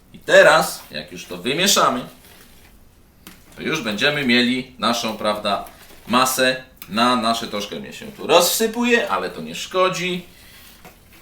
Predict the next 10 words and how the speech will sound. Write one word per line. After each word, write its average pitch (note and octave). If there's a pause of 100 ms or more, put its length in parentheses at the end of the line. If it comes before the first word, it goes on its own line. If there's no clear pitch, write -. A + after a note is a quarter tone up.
(140)
O, G3+ (200)
i A#3+
teraz, E3+
prawda, C#3+
mamy C3+
tutaj A#2 (960)
nasze G#2+ (100)
te D#2+
wszystkie, A#2 (280)
y, E2+